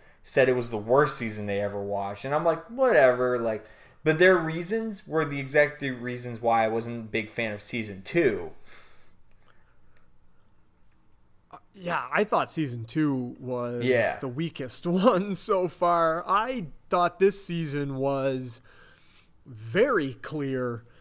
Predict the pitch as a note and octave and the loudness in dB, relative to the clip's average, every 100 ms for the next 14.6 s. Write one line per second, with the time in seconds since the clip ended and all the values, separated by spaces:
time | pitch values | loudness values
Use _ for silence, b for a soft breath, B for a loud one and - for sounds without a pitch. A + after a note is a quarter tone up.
0 | b _ E3+ C#3+ F3+ - F3+ F#3 E3 G3+ | b _ -10 -8 -8 -6 -4 -6 2 2
1 | G3+ G3+ G3 G#3 G#3 - F#3+ A3+ C#4 F4+ | 4 0 -8 -2 -2 0 -4 -2 -2 0
2 | C4 E3 E3 D3 - C#3+ C3+ D#3 F#3 E3 | -2 -4 -4 -4 -4 -6 -4 -6 -6 -8
3 | E3 E3+ G3+ C#4 D#3+ D3 D3+ E3 E3+ E3+ | -6 -4 -4 -4 0 0 0 -2 -2 -2
4 | F3 F3 E3 F3+ F3+ F#3+ F#3 F#3+ F#3+ F#3+ | -4 -6 -4 -4 -4 -4 -2 0 2 0
5 | F#3 F#3 F3+ - - F3+ E3 F#3+ F#3 F3 | -2 -4 -4 -8 -16 -8 0 2 2 2
6 | F3+ G3 - F#3+ F#3 F#3 - F3 F3 F3+ | 0 0 -2 -2 -2 -6 -8 -6 -2 -2
7 | F3+ E3+ E3 - b b b b - E3+ | -2 -4 -10 -16 b b b b -2 -2
8 | E3+ - F3+ G3+ G3 E3+ - G#3+ A3 G3 | -2 -6 -4 0 -2 -2 -8 -6 -6 -2
9 | F#3 D#3+ - - A3 C#4 F3 C3+ C3 C3+ | -2 -4 -8 -6 -4 -2 -2 -2 -4 -4
10 | C#3 C#3+ C#3 A#2+ A3+ E4 C#3 A2+ C3+ C3 | -4 -6 -6 -4 -2 -2 -4 -6 -6 -4
11 | B2+ B2 A#2 C#3+ D3 C#3+ A2+ - C3+ E3+ | -4 -6 -4 -4 -2 -4 -4 -10 -2 -2
12 | C4+ - C3+ B2 A2 C3+ - - D3 - | -2 -6 -8 -6 -6 -8 -8 -6 -6 -4
13 | D#3+ C3+ C#3+ B2 D3 E3 E3 E3 D#3+ C#3 | -4 -2 -4 -4 -2 0 2 0 0 0
14 | C3 C#3 D#3+ D3 B2 | -2 -4 -4 -4 -6